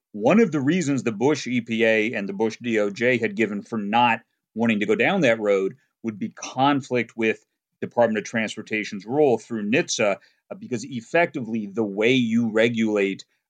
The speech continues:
uh, greenhouse gas performance for cars is to in-, is to increase their mileage performance, to sort of make them more efficient, uh, in their, in their com-, in their, uh,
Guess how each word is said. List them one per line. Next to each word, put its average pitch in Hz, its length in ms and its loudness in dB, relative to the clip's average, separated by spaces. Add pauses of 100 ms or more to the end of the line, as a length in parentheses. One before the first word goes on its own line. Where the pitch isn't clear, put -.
uh, 95 100 -8
greenhouse 110 380 -2
gas 110 220 0
performance 107 400 -6
for 104 160 -8
cars 127 440 2
is 117 220 -8
to 123 160 -8
in-, 120 160 -2
is 104 120 -8
to 107 120 -12
increase 110 260 -8
their 110 100 -6
mileage 113 400 0
performance, 98 440 -12
to 104 80 -12
sort 101 140 -10
of 98 60 -10
make 101 180 -4
them 104 120 -6
more 101 180 -6
efficient, 98 600 -6 (360)
uh, 101 80 -2
in 110 160 -2
their, 98 220 0
in 107 160 -6
their 95 120 -2
com-, - 200 -10
in 101 140 -4
their, 98 360 0
uh, 92 160 2